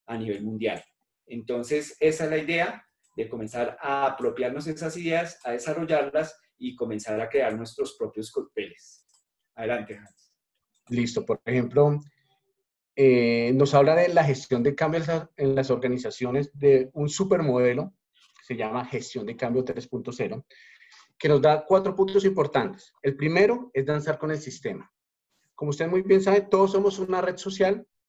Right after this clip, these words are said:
Speaker 2: y es una red social compleja y flexible, que se va adaptando a medida que vamos teniendo relaciones con nuestros compañeros de oficina, con nuestras familias, con nuestros vecinos,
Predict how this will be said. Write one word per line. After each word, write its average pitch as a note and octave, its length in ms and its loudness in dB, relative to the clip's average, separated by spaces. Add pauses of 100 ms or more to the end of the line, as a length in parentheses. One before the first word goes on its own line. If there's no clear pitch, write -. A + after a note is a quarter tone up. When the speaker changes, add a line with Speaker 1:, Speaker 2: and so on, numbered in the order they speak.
(120)
Speaker 2:
y C3+ 160 -2
es B2+ 120 0
una D3 120 -4
red D3 140 -2
social C#3+ 320 -4
compleja B2+ 440 -4
y C3+ 60 -4
flexible, A2 500 -16 (100)
que B2 220 0
se B2 100 -6
va A2+ 80 0
adaptando C3+ 640 -2
a C3+ 100 -8
medida A#2 400 -6
que C#3 140 0
vamos A2 260 -4
teniendo A2+ 380 -4
relaciones A#2 520 -8
con B2+ 360 -4 (260)
nuestros A2 280 -14
compañeros G#2+ 360 -10
de C3 80 -2
oficina, C#3+ 580 -8
con C3 140 -8
nuestras G#2 240 -16
familias, C3+ 460 -6
con - 120 -16
nuestros G2 220 -16
vecinos, D3 560 -8